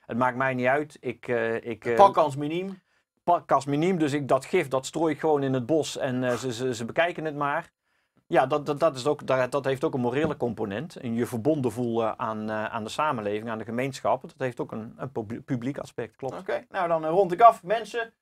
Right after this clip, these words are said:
Speaker 2: willen jullie, eh, Ronald steunen, dan is hier het boek wat hij geschreven heeft bij Aspect.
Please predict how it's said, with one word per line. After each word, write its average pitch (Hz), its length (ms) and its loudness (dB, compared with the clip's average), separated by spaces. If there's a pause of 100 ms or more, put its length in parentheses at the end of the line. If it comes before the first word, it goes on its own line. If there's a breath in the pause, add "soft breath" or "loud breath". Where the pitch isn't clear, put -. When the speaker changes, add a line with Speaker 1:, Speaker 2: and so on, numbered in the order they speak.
(220)
Speaker 2:
willen 190 280 2
jullie, 175 240 0
eh, 165 200 0
Ronald 208 320 2
steunen, 185 400 0
dan 165 140 -4
is 151 80 -12
hier 180 160 0
het 160 100 -2
boek 160 260 -2 (880)
wat 165 160 4
hij 151 180 6
geschreven 165 300 2
heeft 147 120 -2
bij 143 160 4
Aspect. 180 540 -2